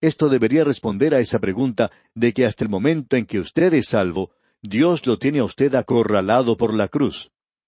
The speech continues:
Eso es lo que Dios ha hecho con el mundo. Él no le está pidiendo nada al mundo con excepción de lo siguiente, y aquí tenemos su pregunta.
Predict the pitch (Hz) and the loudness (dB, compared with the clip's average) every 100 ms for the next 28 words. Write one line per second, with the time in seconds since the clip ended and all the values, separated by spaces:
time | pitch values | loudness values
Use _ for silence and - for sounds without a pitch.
0 | _ _ _ - 127 113 113 104 - 90 | _ _ _ 0 0 2 0 0 -2 0
1 | 113 110 120 127 - 127 139 139 170 214 | 0 0 2 2 0 -2 0 0 0 -2
2 | 135 - _ _ _ _ 175 196 247 165 | -6 -10 _ _ _ _ -2 0 2 2
3 | - - 101 107 95 85 107 104 85 113 | 0 0 0 0 -2 0 2 2 0 -2
4 | 143 123 - 113 - 104 139 135 120 104 | 0 0 0 0 0 -2 -2 0 -2 -2
5 | 117 180 151 95 - _ _ - 110 160 | 0 0 0 -6 -6 _ _ -2 -2 0
6 | 170 180 170 127 123 110 120 104 82 | -2 -2 -4 -2 -2 0 -2 -4 -8